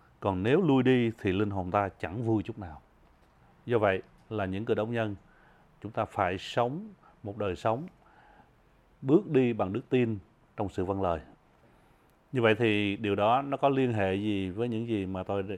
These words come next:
đang nói ngày hôm nay? Cũng trong chương mười của Hebrew,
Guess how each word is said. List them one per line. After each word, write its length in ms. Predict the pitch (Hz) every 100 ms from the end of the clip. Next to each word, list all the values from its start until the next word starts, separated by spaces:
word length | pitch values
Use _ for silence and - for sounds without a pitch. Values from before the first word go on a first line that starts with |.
| -
đang 200 | 101 98
nói 140 | 101
ngày 100 | 127
hôm 100 | 92
nay? 120 | 101 92 _ _ _ _ _ _ _ _ _ _ _ -
Cũng 240 | 127 156
trong 220 | 139 131
chương 260 | - 135 127
mười 220 | 113 107
của 60 | 123
Hebrew, 580 | 131 127 123 120 120